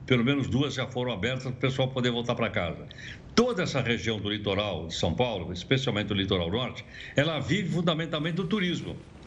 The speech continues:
Parou o turismo, vai quebrar a, a, o comércio, vai quebrar a prestação de serviço, as casas vão estar também abandonadas. Então, por esse motivo,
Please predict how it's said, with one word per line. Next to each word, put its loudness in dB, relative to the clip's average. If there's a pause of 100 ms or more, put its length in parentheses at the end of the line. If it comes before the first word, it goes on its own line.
(220)
Parou 4
o 0
turismo, 0 (400)
vai 4
quebrar -2 (300)
a, 2
a, 0
o 0
comércio, 0
vai 2
quebrar 0
a -2
prestação 0
de -4
serviço, 0 (180)
as 2
casas -2
vão 2
estar 2
também 0
abandonadas. -2 (400)
Então, 4
por 4
esse 2
motivo, 0